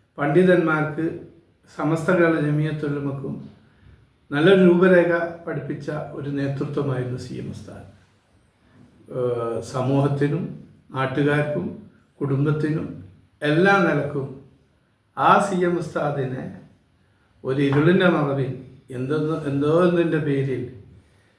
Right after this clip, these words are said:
ഏഹ്, കൊല ചെയ്യപ്പെട്ടിട്ട് ഇവിടുത്തെ എല്ലാ ആളുകളും, ഞങ്ങളെ സഹായിക്കാൻ ആരുമില്ല. ഒരു ആക്ഷൻ കമ്മിറ്റി ഞങ്ങളും, ഞങ്ങൾ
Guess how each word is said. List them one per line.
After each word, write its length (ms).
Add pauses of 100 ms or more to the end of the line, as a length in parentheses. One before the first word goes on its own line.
(160)
ഏഹ്, 260
കൊല 260
ചെയ്യപ്പെട്ടിട്ട് 720 (760)
ഇവിടുത്തെ 440 (920)
എല്ലാ 340 (100)
ആളുകളും, 420
ഞങ്ങളെ 260
സഹായിക്കാൻ 600
ആരുമില്ല. 380
ഒരു 140
ആക്ഷൻ 320
കമ്മിറ്റി 380
ഞങ്ങളും, 420 (880)
ഞങ്ങൾ 260